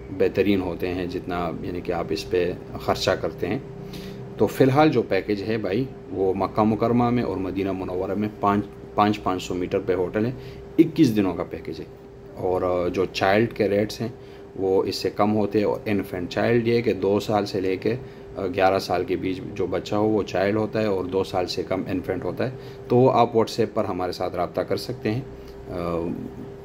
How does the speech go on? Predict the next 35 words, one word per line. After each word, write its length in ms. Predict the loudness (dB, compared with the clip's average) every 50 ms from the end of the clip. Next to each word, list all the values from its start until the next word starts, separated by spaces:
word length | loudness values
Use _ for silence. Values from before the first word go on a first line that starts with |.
| -16 -16 -16 -14 -14 -10 -8 -8 -6 -8 -8 -8 -8 -4
office 400 | -2 -2 0 2 0 0 2 0
number 260 | 0 2 2 2 4
भी 140 | 4 4 4
है 140 | 4 4 4
बायो 300 | 4 4 6 6 4 4
में 140 | 2 0
और 300 | -2 -2 -2 -2 -2 -2
WhatsApp 280 | -2 -2 -2 -4 -4 -4
दोनों 160 | -4 -4 -4
नंबर 340 | -4 -4 -4 -4 -4 -4 -4 -4 -8 -12 -14 -12 -10 -6
लिखे 300 | -4 -4 -4 0 2 4
हुए 220 | 6 6 6 6 4
हैं, 80 | 2
उस 180 | 0 -2 -4 -6
पर 120 | -2 0
आप 160 | 0 0 0 -2
हमारे 280 | -4 -6 -4 -4 -4
साथ 200 | -4 -4 -4 -4 -4
रब्ता 280 | -2 -4 -4 -2 -4 -4
कर 140 | -2 -2 -4
सकते 300 | -4 -4 -6 -4 -2 -4
हैं। 100 | -4 -4 -8 -6 -4
अच्छा, 220 | 0 2 4 4
group 300 | 4 6 6 6 6 6
date, 420 | 6 6 6 8 8 6 4 0 -10 -12 -14 -16 -18 -16 -12 -8
अ, 120 | -8 -6
इंशाल्लाह 440 | -4 -4 -4 -2 0 0 0 0 0
अक्टूबर 480 | -2 -4 -6 -4 -4 -2 2 2 4 4
में 140 | 4 2
हमारा 320 | 2 2 0 0 0 0 0
इरादा 340 | 0 0 -2 -2 -2 -2 -2
है। 120 | -2 -2
अक्टूबर 360 | -4 -4 -4 -4 -2 -2 -2
में, 260 | -2 0 0 -2 -2
अ, 680 | -4 -6 -10 -12 -14 -14 -14 -12 -10 -8 -6 -4 -4